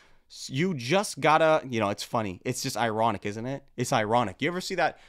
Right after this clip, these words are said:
that meme of, like, Emperor Palpatine from episode three when, like, him and Anakin are in the, the stadium or whatever, and they're watching, they're watching the light dis-, display,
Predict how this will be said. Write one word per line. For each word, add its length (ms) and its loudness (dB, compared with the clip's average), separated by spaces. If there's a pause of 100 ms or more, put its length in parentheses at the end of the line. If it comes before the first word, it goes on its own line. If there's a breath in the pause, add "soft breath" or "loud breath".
(140)
that 200 4
meme 420 2
of, 180 0
like, 400 2
Emperor 300 0
Palpatine 500 -4
from 120 -8
episode 420 -4
three 420 -6 (380 loud breath)
when, 800 0
like, 220 0
him 180 -4
and 80 -6
Anakin 400 -8
are 120 -6
in 120 -4
the, 200 -8
the 100 -10
stadium 520 -6
or 60 -6
whatever, 260 -4
and 60 -2
they're 80 -6
watching, 480 -8
they're 140 -4
watching 400 -8
the 120 -6
light 280 -10
dis-, 220 -12
display, 580 -8